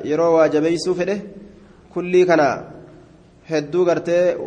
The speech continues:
bika waajabeessuutitti fidan jechu. Aya. Ja'a al-qawmu jettee maal jetta?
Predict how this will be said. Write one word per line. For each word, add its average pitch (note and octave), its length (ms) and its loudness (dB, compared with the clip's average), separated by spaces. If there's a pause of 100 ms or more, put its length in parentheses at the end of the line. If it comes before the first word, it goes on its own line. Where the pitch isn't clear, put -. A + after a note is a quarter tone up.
(120)
bika D3+ 220 0
waajabeessuutitti E3 760 0
fidan D3+ 260 0
jechu. D3+ 240 -2 (920)
Aya. C#3+ 280 2 (580)
Ja'a D#3+ 160 4
al-qawmu F#3 420 2
jettee F3+ 320 0
maal F#3 200 2
jetta? G3 460 0